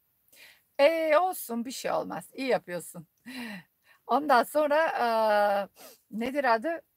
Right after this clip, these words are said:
Sahira şöyle kolunu dayamış. Böyle bir kınıyor mu, kınıyor, bir şey yapıyor. Dedim ki bu burada bir iş tutuyor.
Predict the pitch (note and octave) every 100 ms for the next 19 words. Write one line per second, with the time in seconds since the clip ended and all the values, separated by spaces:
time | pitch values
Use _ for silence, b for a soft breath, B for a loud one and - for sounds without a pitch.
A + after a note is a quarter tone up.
0 | _ _ - - D4 C#4+ C4+ - - E4
1 | C#4 - D#4+ C4 D#4 C#4+ B3+ - _ _
2 | _ _ - F#4+ F4 D#4+ E4+ _ _ _
3 | _ _ - F4 F4 E4+ C4 - D#4+ C4
4 | E4 E4 - D4 D#4 - D#4+ E4 C#4+ -
5 | B3 A3+ A3+ F3+ D#3+ - F#3 - - D#3
6 | D3+